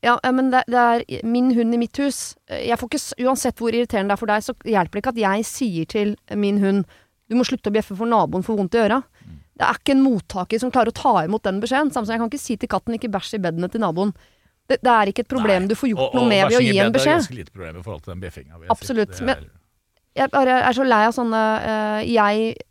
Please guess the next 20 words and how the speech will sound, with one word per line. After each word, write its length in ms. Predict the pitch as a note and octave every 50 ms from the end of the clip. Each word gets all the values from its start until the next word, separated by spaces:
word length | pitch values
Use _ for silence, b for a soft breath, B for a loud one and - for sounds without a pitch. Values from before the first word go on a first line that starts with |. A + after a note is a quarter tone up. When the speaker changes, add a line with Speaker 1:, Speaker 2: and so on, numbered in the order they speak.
| _ _ -
Speaker 1:
et 200 | - A#3+ - -
problem 340 | - B3+ A3+ G#3 G3+ G#3 A3 G#3+
jeg 200 | G3+ F#3 F3+ F3+ G3+
må 60 | G#3+ A3
løse 380 | A3+ G3+ E3+ E3 - - F#3 -
som 100 | A#3+ A3+
ikke 200 | A3 - - G3+
lar 80 | F#3 E3+
seg 160 | - G#3+ G#3+
løse 460 | G#3+ F#3 E3 - - F3 G3 G3+ F3+ b b b b b
med 200 | - G3+ F#3+ F3 -
kommunikasjon. 400 | A3+ A3+ A#3 A3 B3 A#3 D4 D4
For 80 | - C#4+
du 60 | C4+
får 160 | - - -
ikke 140 | - C#4+ C#4 D#4+
kommunisert 640 | D4 D#4 D#4+ D#4+ - - C#4 B3+ - - - - - _ _ -
med 140 | B3+ B3+ -
katten, 400 | - A3+ - _ - - C4 C4 G#3+
hunden. 400 | A#3+ A#3 A3 A3 A#3 B3 B3+ G3+